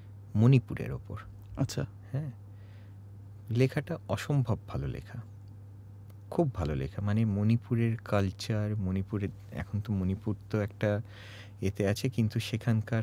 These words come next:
Speaker 1: কালচার, সেখানকার মানুষের জীবন, সবটা একটা উপন্যাসের মধ্যে দিয়ে তুলে এনেছেন।
Speaker 2: আচ্ছা।
Speaker 1: হ্যাঁ, এবং ওই ভদ্রলোক আসলে উনি রেডিওতে চাকরি করতেন।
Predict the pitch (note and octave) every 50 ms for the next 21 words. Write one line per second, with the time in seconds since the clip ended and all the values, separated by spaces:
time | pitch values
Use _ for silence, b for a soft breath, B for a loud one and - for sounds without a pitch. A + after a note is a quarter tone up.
0 | A2+ - - A2 G#2 G#2 G2+ - A2 G#2 G#2 - - G#2 - G2+ G2+ G#2 - G#2+
1 | G#2 F#2+ E2 E2 E2 F2 F#2 G2 - - A2 F#2+ G2 - - - F#2+ F#2 G2+ G2
2 | G2 G2+ A2 b b b b b b b b - - - - C#3 C#3 - - -
3 | - E3 D3 B2 D3+ - A#2 B2 - - A#2+ G#2+ G#2 - - A#2+ A#2 A#2 A#2+ B2
4 | - C3+ A#2+ G#2 F#2+ G2 F#2 - G#2+ G#2+ - A#2+ A2+ - - D#2+ C#2 C2 B1 -
5 | B1+ C2 - - - G#2+ A2 - - - - D3+ C#3 - C3 C#3 C3+ - b b
6 | b b b b b b b b b b A2+ A2+ B2+ C3 C3 - - C3 B2+ B2+
7 | B2+ - B2 B2 - D3 D3+ D#3+ D#3+ - C#3 C#3 - - C#3 C#3+ C3+ A#2 B2 B2
8 | B2 C3 B2+ B2 - - - G#2 G#2 A2 A2 A2+ A2+ A#2 A2+ - A2+ - - D#2+
9 | - - - E2+ - - - - - - B2+ D3 G3+